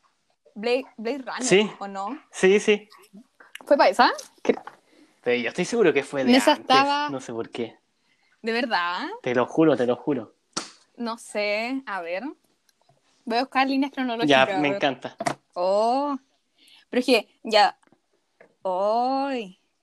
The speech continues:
Speaker 1: Oye, sí,
Speaker 2: Impactada.
Speaker 1: ¿cuándo fue? Pero muy,
Speaker 2: <laughs>
Speaker 1: muy impactada, mira.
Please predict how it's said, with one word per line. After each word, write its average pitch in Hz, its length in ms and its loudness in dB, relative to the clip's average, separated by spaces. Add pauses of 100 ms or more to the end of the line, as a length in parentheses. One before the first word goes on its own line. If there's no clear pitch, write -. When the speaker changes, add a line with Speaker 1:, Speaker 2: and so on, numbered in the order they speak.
Speaker 1:
Oye, - 80 -14
sí, - 80 -20 (160)
Speaker 2:
Impactada. 147 640 -2
Speaker 1:
¿cuándo 359 300 -4
fue? 196 480 -12 (880)
Pero 220 280 6
muy, 269 340 4
Speaker 2:
<laughs> - 20 -2
Speaker 1:
muy 294 160 4
impactada, 320 520 2
mira. 247 260 -2